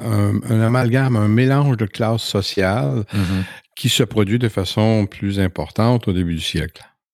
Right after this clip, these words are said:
Speaker 2: Oui, oui, oui, t'as parfaitement raison. Puis, euh, mais même ça, le rock progressif, c'était un super bel exemple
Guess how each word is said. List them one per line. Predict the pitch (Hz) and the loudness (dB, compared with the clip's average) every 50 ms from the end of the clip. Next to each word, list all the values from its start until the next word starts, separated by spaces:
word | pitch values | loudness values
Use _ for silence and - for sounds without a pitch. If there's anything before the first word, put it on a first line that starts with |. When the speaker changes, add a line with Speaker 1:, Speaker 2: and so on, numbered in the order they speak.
| _ _ - - - - - - - - - - _ _ | _ _ -20 -20 -20 -20 -20 -20 -20 -20 -20 -20 _ _
Speaker 2:
Oui, | - 85 95 107 101 85 78 | -2 2 4 4 4 2 0
oui, | 82 92 95 101 95 82 | 0 0 2 2 0 0
oui, | 80 80 76 - | -2 -6 -6 -6
t'as | - 78 | -6 -6
parfaitement | - - - - - 90 - 90 85 | -6 -6 -10 -10 -10 -8 -4 -4 -4
raison. | 82 80 80 78 78 82 98 107 107 | -2 -2 -2 -2 -2 0 0 0 0
Puis, | - - - 85 82 85 | -2 -4 -4 -4 -2 -2
euh, | 82 82 85 82 78 - - - - - - - - | -4 -4 -6 -6 -8 -10 -16 -18 -18 -18 -18 -6 -2
mais | 87 85 | 0 2
même | 82 85 87 90 85 | 4 4 4 2 2
ça, | - - - 104 101 92 85 | 0 0 0 2 2 2 0
le | 82 85 | 0 0
rock | 80 87 87 - | 0 -2 -2 -2
progressif, | - 92 82 85 80 - - 107 - | -2 -2 -2 0 0 0 0 0 0
c'était | - - 82 | -2 -2 -4
un | 80 80 78 | -4 -4 -4
super | - - - - - - 95 90 80 | -6 -6 -6 -2 0 0 0 2 0
bel | 87 82 80 | 0 -2 -2
exemple | 80 78 80 85 95 92 92 87 | -2 -2 -2 -2 0 0 -2 -2